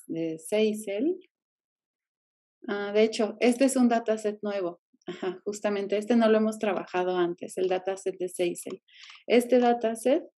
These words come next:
es un estudio de tipos celulares en el cerebro de ratón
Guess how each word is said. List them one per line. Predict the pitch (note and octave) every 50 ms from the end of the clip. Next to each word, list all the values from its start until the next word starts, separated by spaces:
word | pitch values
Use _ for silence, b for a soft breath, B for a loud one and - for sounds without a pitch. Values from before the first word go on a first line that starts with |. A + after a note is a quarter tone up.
| _ _ _ _ -
es | F#3 G3+ G3+ G3+ - -
un | A3 G#3 G#3 G#3
estudio | G3+ G3+ - - G#3+ G3+ G#3
de | G3+
tipos | G3+ G#3 G#3 - G#3 G#3
celulares | G3+ F#3+ F#3 F3+ F3 F3 F3 F#3 - -
en | F#3 F3
el | E3+ E3+
cerebro | - E3+ E3+ F3+ F3+ F3+ F#3 F#3
de | F#3 F#3
ratón | F#3 F#3+ G3+ - - G3+ F#3+ G#3 C#4 D#4 -